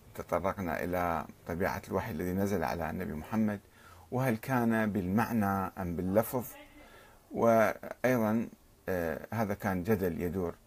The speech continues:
بين المسلمين في القرون الأولى أن القرآن مخلوق أو غير مخلوق. إذا كان مخلوق،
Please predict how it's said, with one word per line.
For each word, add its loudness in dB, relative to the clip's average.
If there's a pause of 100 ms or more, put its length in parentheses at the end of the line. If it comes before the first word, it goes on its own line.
(460)
بين 4
المسلمين 0
في -8
القرون -2
الأولى 2
أن -2
القرآن -2 (500)
مخلوق 0 (1000)
أو 2
غير 2
مخلوق. -4 (800)
إذا 4
كان 2
مخلوق، 2